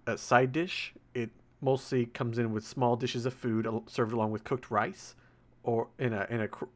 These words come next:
Korean cuisine. Uh, this word can be used in a, a singular or plural, kind of like how we use moose for moose and moose for moose, or buffalo for buffalo. So with this being said, it's, uh, made from salted and fermented vegetables,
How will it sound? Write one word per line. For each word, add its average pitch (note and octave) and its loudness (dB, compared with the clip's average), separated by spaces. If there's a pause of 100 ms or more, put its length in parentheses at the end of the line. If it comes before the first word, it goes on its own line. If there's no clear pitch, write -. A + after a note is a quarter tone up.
(120)
Korean A2+ -2
cuisine. G#2+ -2 (680)
Uh, G#2 0
this A#2+ -2
word D3 -4
can C3 -2
be B2+ 0
used A#2+ 2
in A#2 -2
a, G2+ -2
a A2+ -8
singular E3+ -2
or A#2+ 0
plural, A2 0 (300)
kind C3+ -2
of C3 -2
like B2+ -2
how B2 2
we A#2+ 4
use A2+ 2
moose A2+ 2
for G#2+ -2
moose C#3+ 2
and A2+ -2
moose B2 4
for - -8
moose, - -6 (300)
or A#2+ 4
buffalo A#2+ 0
for A#2 -10
buffalo. A#2 -2 (1300)
So B2+ 4
with C#3 2 (840)
this C3 4
being B2+ 4
said, D3 6
it's, B2+ 6
uh, A2 6
made D#3+ 0
from C3 0
salted E3 2
and B2+ -2
fermented A#2+ 0
vegetables, A#2 -2